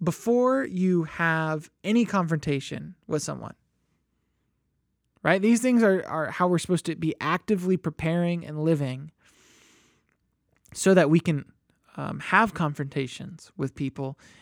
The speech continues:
in a good, honorable way. And I would say that this is why we do not handle confrontation with opposition well, because we're not doing all of these things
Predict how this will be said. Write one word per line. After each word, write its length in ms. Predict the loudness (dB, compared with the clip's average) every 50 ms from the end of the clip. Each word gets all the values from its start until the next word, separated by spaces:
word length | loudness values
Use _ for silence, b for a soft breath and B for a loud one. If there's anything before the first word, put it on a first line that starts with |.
| b b
in 120 | b -2
a 60 | -2 -2
good, 440 | 0 0 2 2 4 4 2 0 -2 -4 -8
honorable 420 | -6 -4 -2 -2 -2 -2 -2 -2 -2
way. 380 | -2 -2 -4 -6 -10 -12 _ B B B B
And 80 | B 4
I 60 | 6
would 140 | 6 6 6
say 160 | 6 6 6
that 100 | 6 6
this 100 | 4 2
is 100 | 2 2
why 160 | 0 2 2 4
we 100 | 2 2
do 240 | 2 2 0 0
not 240 | 2 0 -2 -4 -6
handle 420 | -8 -6 -4 -4 -4 -4 -4 -4 -6
confrontation 1000 | -6 -6 -6 -6 -6 -6 -8 -10 -8 -8 -8 -8 -8 -8 -8 -8 -8 -8 -10 -12 -12 -10
with 160 | -10 -10 -8 -6
opposition 540 | -8 -8 -6 -6 -8 -8 -6 -6 -6 -4
well, 300 | -4 -2 -4 -4 -6 -10 _ _ _ _ _ _ _ _ _ _ -2
because 260 | 0 0 0 0 2
we're 100 | 2 2
not 320 | 2 2 0 0 -2 0
doing 300 | 2 4 4 4 2 0
all 200 | -2 -4 -4 -4
of 120 | -4 -6 -6
these 260 | -6 -6 -6 -8 -10
things 480 | -8 -6 -6 -6 -4 -6 -8 -10 -12